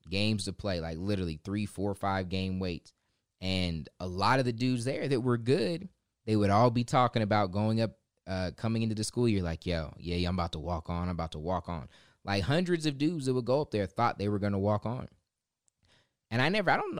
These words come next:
I don't remember ever telling any of them, like, "Yeah, I'm gonna walk on too." I would just listen and say, "Huh, okay, cool. So you my competition." And I would take notes, you know? I would take notes and I would see that, yo, okay, you ain't at the gym every day.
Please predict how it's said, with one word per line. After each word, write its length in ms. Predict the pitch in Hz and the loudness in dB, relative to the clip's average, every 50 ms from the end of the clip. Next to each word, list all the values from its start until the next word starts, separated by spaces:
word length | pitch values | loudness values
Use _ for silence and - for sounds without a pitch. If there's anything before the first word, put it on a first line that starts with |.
| - | -6
I 60 | - 202 | -4 -4
don't 80 | 233 | -2
remember 320 | 220 208 202 214 185 - - | -2 -2 -2 0 0 0 0
ever 240 | - 135 139 151 147 | 0 0 2 0 0
telling 320 | - - 143 139 127 101 | 0 2 2 2 2 0
any 140 | 104 123 127 | 2 2 2
of 60 | 123 | 4
them, 120 | 120 127 123 | 4 2 2
like, 240 | 104 92 92 - | 2 0 -2 -2
"Yeah, 140 | 95 95 92 | -2 -2 -2
I'm 80 | 95 104 | -2 -2
gonna 80 | 92 | -2
walk 280 | 82 82 85 80 80 - | -2 -2 -2 -4 -4 -6
on 240 | 80 85 85 78 76 | -6 -6 -6 -8 -8
too." 280 | - - 104 90 73 - | -6 -4 -4 -4 -6 -6
I 120 | - 101 147 | -6 -4 -4
would 120 | 170 151 | -4 -4
just 160 | 123 110 95 | -6 -8 -6
listen 280 | 101 123 131 - - 98 | -4 -4 -4 -4 -4 -6
and 60 | 90 | -6
say, 120 | - 90 | -4 -4
"Huh, 300 | 87 95 131 117 104 107 | -2 -2 -2 -2 -2 -4
okay, 340 | 123 - - 156 160 175 180 _ _ _ _ _ _ _ _ _ _ _ _ _ _ _ _ | -4 -6 -8 -10 -10 -12 -14 _ _ _ _ _ _ _ _ _ _ _ _ _ _ _ _
cool. 400 | - - 156 160 139 95 73 67 - _ _ _ _ _ _ _ _ _ | -2 0 0 0 0 -2 -4 -8 -14 _ _ _ _ _ _ _ _ _
So 120 | - - 95 | -8 -4 0
you 160 | 92 113 127 | 2 4 4
my 140 | 120 110 104 | 4 4 2
competition." 720 | - 113 107 98 95 92 - 123 117 - - - - - _ _ _ _ _ _ _ _ _ _ _ _ | 0 -2 -2 -2 -4 -4 -2 -2 -2 -2 -4 -10 -12 -16 _ _ _ _ _ _ _ _ _ _ _ _
And 100 | - 92 | -2 2
I 60 | 104 | 2
would 160 | 113 113 113 | 4 4 2
take 220 | - - 151 156 139 | 4 2 2 2 2
notes, 500 | 156 170 226 226 - - - - - - _ _ _ _ _ _ _ _ _ _ _ _ _ _ _ _ _ _ _ _ - | 2 0 0 0 -2 -4 -6 -6 -6 -8 _ _ _ _ _ _ _ _ _ _ _ _ _ _ _ _ _ _ _ _ -10
you 120 | - 95 | -6 -4
know? 360 | 92 95 98 107 117 139 165 - _ _ - | -2 0 0 0 -2 -2 -4 -8 _ _ -4
I 60 | 95 | -2
would 160 | 95 101 98 | -2 -2 0
take 220 | - - 123 123 120 | 0 0 0 0 0
notes 320 | 139 165 - - - - | -2 -4 -4 -6 -6 -4
and 80 | 120 117 | -2 0
I 80 | 117 | 0
would 160 | 123 131 127 | 0 0 -2
see 240 | - - 170 202 240 | -2 -4 -4 -4 -4
that, 120 | 185 143 101 | -4 -4 -2
yo, 460 | 82 113 143 147 135 104 73 76 80 - _ _ _ _ _ _ _ _ _ - | -2 -2 -2 0 0 -2 -2 -4 -8 -14 _ _ _ _ _ _ _ _ _ -6
okay, 220 | 104 101 - 95 | -6 -4 -2 -2
you 200 | 87 90 110 143 139 | -2 0 2 2 2
ain't 140 | 113 98 92 | 2 2 0
at 100 | 87 - | -2 -4
the 60 | 82 | -6
gym 300 | 80 78 85 82 76 67 - | -8 -6 -6 -6 -6 -6 -4
every 340 | - 98 104 98 87 82 78 | -2 -2 -2 -2 -2 -6 -8
day. 300 | 71 71 69 - - | -8 -10 -12 -12 -14